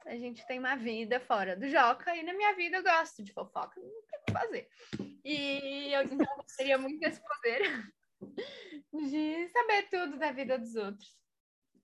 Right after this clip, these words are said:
Mas o meu anjinho, a parte da Helena boa, pessoa boa, fala que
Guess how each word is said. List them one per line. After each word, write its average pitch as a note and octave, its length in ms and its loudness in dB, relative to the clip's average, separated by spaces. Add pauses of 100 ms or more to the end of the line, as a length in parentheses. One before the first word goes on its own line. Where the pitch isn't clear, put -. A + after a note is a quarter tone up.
(140)
Mas C#4 320 2
o D4 60 0
meu D4 200 6
anjinho, A#3+ 500 0
a A#3+ 80 -4
parte A#3 440 -4
da A3+ 80 -4
Helena A3 460 -6 (260)
boa, A3 600 -2 (160)
pessoa A3+ 300 -10
boa, A3 340 -10 (640)
fala B3+ 360 8
que C4 760 -4